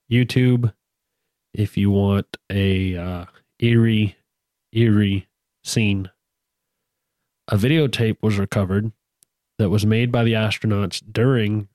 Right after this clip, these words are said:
re-entry. As you can tell, Columbia broke up on re-entry.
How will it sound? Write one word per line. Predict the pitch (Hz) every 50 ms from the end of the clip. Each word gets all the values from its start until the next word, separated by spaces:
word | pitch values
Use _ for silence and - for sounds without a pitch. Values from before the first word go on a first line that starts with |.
| _ -
re-entry. | - 117 120 120 117 120 113 - - - - - _ _ _ _ _ _ _ _ _ _ _ _ _ _ _ _ _ _ _ _ _ _ _ _ _ _ _ _ _ _ _ _ _ _ _ _ _ _ - - - - - _ _ _ _ _ _ _ _ _ _ _ _ _ _ _ _ _ _ _ _ _ -
As | 107 110 98 92
you | 98 95
can | - - 90 95
tell, | - 135 127 117 107 104 107 107 - -
Columbia | - 107 101 98 98 95 95
broke | 92 - - 98 98 92 -
up | 117 113 104 - _ _
on | - 113 110 104 104 101 104 95 - -
re-entry. | 123 123 123 120 135 135 - - 87 90 -